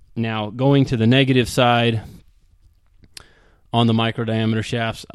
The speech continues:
again, I, I mentioned briefly that the, one of the, the selling points is better penetration. To me, that's hard to measure. So I, I kinda, I don't make that a negative, but it's just kind of a neutral ground topic.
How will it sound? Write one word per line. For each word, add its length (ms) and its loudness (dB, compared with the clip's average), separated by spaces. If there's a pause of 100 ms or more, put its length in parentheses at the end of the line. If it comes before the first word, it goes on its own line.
(340)
again, 320 0
I, 200 0 (720)
I 80 -6
mentioned 380 2
briefly 420 2
that 220 0
the, 300 -2 (300)
one 140 6
of 80 6
the, 220 2 (280)
the 100 -4
selling 400 4
points 400 0
is 320 -2
better 220 0
penetration. 760 -6 (120)
To 100 -6
me, 400 2 (420)
that's 220 -2
hard 220 2
to 60 2
measure. 540 -2 (720)
So 260 0
I, 120 0
I 140 -4
kinda, 260 0
I 100 0
don't 140 2
make 180 0
that 120 -2
a 40 -2
negative, 500 0
but 120 -4
it's 160 -10
just 180 -4
kind 200 -2
of 80 -2
a 40 0
neutral 360 -2
ground 440 -4 (220)
topic. 560 -6